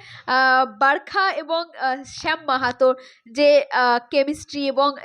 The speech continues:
যে বারখা যে অভিনয়টা করেছে, সেই অঞ্চলের ভাষাটাকে আয়ত্ত করা, সেটা কিন্তু দারুণ। এবং ওই কয়লা খনিটাকে এমনভাবে প্রেজেন্ট করা হয়েছে, কয়লা খনি অঞ্চলটাকে এমনভাবে তুলে ধরা হয়েছে, যেটা দেখতে ভীষণ ভালো লাগছে। এবং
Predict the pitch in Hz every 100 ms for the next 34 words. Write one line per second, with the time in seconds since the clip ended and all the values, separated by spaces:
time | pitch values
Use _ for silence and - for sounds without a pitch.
0 | 254 208 311 220 262 220 262 277 - 392
1 | 392 240 320 330 277 302 302 320 339 294
2 | 277 269 262 - - _ - 349 359 -
3 | 285 285 320 311 320 254 254 254 302 285
4 | 285 294 - 226 285 - 311 285 254 240
5 | - - _ - 349 392 392 339 392 247
6 | 208 202 160 - _ _ 254 285 381 -
7 | - 320 359 - 269 262 339 - - 359
8 | 381 359 359 339 - 285 339 349 330 370
9 | 302 262 302 - 302 294 302 277 302 262
10 | 254 285 302 285 285 294 294 247 262 294
11 | 277 269 262 262 294 285 311 254 247 311
12 | 240 233 - 269 226 311 302 302 294 285
13 | 277 294 269 - - - 254 269